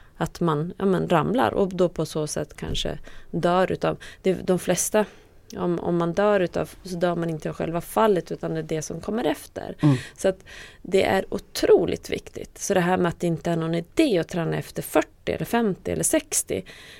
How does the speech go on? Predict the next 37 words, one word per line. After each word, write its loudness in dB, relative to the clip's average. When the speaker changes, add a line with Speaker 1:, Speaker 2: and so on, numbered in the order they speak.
Speaker 1:
det 4
är, 2
kan -2
jag 0
avfärda 0
rakt 0
av. 4
Det 0
är -2
då 6
det -6
är -2
viktigt. -4
Har 2
man 4
gjort 0
det 0
när -2
man 2
är 0
tjugo, -2
trettio, -6
fyrtio, -2
ja, 2
men 0
då 0
man, 0
man 2
är 2
lättare 0
att -2
kanske -2
ta 4
upp 4
det. -2
Man -2
är, 0